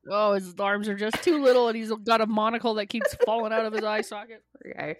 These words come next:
Speaker 1: <laughs>
Speaker 2: Anyways, Tyrell found a, uh, skull of a seventy million year old Albertosaurus while looking for coal seams along the Red Deer Valley. Thanks to the rich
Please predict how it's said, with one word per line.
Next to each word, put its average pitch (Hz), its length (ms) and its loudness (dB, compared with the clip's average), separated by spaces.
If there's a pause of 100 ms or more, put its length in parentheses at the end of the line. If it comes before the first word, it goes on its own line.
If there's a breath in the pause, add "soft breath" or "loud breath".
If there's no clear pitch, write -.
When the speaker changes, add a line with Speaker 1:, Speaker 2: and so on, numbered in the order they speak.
(140 loud breath)
Speaker 1:
<laughs> 262 520 0
Speaker 2:
Anyways, 196 540 4
Tyrell 240 500 6
found 233 360 4
a, 175 500 2
uh, 151 440 0
skull 170 400 4
of 170 80 0
a 147 60 -4
seventy 202 440 0
million 175 480 0
year 165 240 -2
old 156 400 -2
Albertosaurus 156 1000 -2
while 165 240 2
looking 165 320 -2
for 160 300 -8
coal 190 320 -4
seams 156 400 -4
along 143 520 -4
the 156 120 -10
Red 123 240 -8
Deer 165 240 -8
Valley. 233 500 -6 (540 soft breath)
Thanks 202 300 -2
to 190 100 -4
the 170 260 -4
rich 180 420 -4